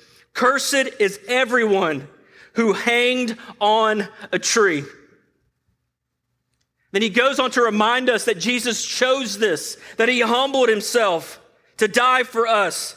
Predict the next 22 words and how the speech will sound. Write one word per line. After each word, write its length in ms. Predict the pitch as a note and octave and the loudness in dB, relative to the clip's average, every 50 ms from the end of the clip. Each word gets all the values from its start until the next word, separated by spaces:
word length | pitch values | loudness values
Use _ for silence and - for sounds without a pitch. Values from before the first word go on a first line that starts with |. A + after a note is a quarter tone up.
| - | -2
Philippians 460 | - G#3+ A3+ A3+ A3+ B3 A#3 A3 G#3 - | 0 2 2 2 2 0 0 0 0 -2
chapter 320 | - A#3+ A#3 A#3 A3 G#3 | -2 0 0 0 -2 -6
two, 440 | - - A3+ A3+ A3+ A3 F#3+ E3 - - - - - - | -6 -4 -2 -2 0 0 -2 -4 -6 -8 -18 -20 -14 -4
verse 320 | E3+ F#3+ A#3 B3 A3+ - | 0 2 2 2 2 0
eight, 480 | C4 B3 B3 A#3 A3 G3 - - - - - _ _ _ _ _ _ _ _ _ _ F#3+ | 0 2 2 2 2 -2 -6 -12 -14 -16 -20 _ _ _ _ _ _ _ _ _ _ -10
Jesus, 640 | C#3+ - G#3+ B3+ C4 C4+ B3 C4 A#3+ G#3+ F#3 - - - - - F#3+ - | -4 -2 0 2 2 2 2 2 2 2 2 -2 -6 -12 -16 -20 -14 -4
being 300 | D#3+ A#3 A#3+ A#3 A3+ G3 | 0 2 2 2 2 0
found 880 | - - - A#3+ A#3+ A#3+ B3 B3+ B3+ C4 C4 C4+ C4+ C#4 B3+ B3+ A#3+ - _ _ _ _ _ - | -4 -2 0 2 2 4 4 4 2 2 2 2 0 0 -2 -6 -8 -10 _ _ _ _ _ -4
in 120 | G3 G3+ | 0 2
the 100 | G#3+ G#3 | 2 2
appearance 640 | G#3 G3+ G#3 - - B3 C4 C4 B3+ C4 A#3 - - - - - - - | 2 0 -2 -2 0 2 2 2 2 0 -2 -6 -10 -12 -16 -20 -8 -2
as 180 | - G#3+ F#3 G#3+ | -2 0 0 0
a 40 | G#3 | 0
man, 500 | G#3 G#3+ G#3+ G#3 G3+ F#3 E3 D#3 D3+ D3+ C#3+ - - _ _ _ _ _ _ _ _ _ _ _ _ _ _ _ _ _ _ | 2 2 2 2 2 0 0 -2 -2 -6 -10 -18 -20 _ _ _ _ _ _ _ _ _ _ _ _ _ _ _ _ _ _
he 220 | - - A3+ A3+ | -4 -2 0 0
humbled 720 | G3+ - - G#3+ A3+ B3 B3 A#3 B3+ B3 B3+ C4 B3 A3 - - - - - _ _ | 0 0 0 0 0 0 2 2 4 4 4 4 2 0 -4 -6 -20 -20 -20 _ _
himself 920 | - - G#3 G3 - - - - A3+ G#3 F#3 D#3+ C#3+ - - - - - - _ _ _ _ _ _ _ _ _ _ _ _ _ _ _ _ _ _ _ _ _ _ _ _ _ _ _ _ _ _ _ - | -4 -4 -2 -2 -2 -4 -2 0 2 2 2 0 -2 -4 -10 -16 -18 -20 -20 _ _ _ _ _ _ _ _ _ _ _ _ _ _ _ _ _ _ _ _ _ _ _ _ _ _ _ _ _ _ _ -6
and 100 | F3+ F#3 | -4 0
became 380 | F#3+ F#3+ F#3+ - G#3+ G#3 G#3 G3+ | 0 0 0 0 -2 0 2 2
obedient 760 | F#3 F3+ D3+ C#3 - A3 A3+ A#3+ B3 A#3+ A#3+ A#3+ A#3 A3+ A#3 - - - | 2 0 0 -2 0 0 2 2 2 2 2 0 0 0 -4 -14 -16 -6
to 100 | - G3 | -4 -4
death, 580 | D#3 C3 E3+ F3+ E3+ D#3 C3 - - - - | -4 0 0 2 2 2 0 -2 -8 -18 -20